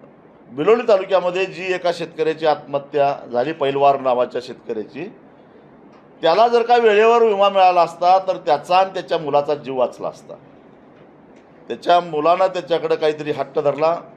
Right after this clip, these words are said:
आणि विम्याचे पैसे आल्यानंतर, अ, त्याला विमा मंजूर होता, तो मंजू-, पात्र होता,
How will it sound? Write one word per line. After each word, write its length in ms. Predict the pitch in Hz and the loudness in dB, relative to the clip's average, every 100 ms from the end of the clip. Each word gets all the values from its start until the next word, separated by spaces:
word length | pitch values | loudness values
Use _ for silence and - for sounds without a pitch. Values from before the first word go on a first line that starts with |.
| - | -14
आणि 240 | 127 147 156 - - - - - | -12 -12 -14 -20 -20 -20 -20 -14
विम्याचे 400 | 131 170 202 226 | -4 0 2 0
पैसे 300 | 208 190 190 | -2 -2 2
आल्यानंतर, 460 | 175 170 170 170 175 - - - - - - - 127 | 2 2 -2 -4 -6 -10 -20 -20 -20 -20 -20 -12 -2
अ, 340 | 139 139 135 - - | 2 2 2 -4 -4
त्याला 180 | 165 180 | 0 2
विमा 280 | 180 175 202 | 0 0 0
मंजूर 300 | 208 220 233 | 0 0 0
होता, 160 | 185 | 0
तो 200 | 165 170 151 - 143 | -2 -6 -12 -12 -6
मंजू-, 320 | 147 151 139 | -4 -4 -6
पात्र 340 | - 185 208 | 0 0 0
होता, 320 | 196 165 120 | -2 0 -2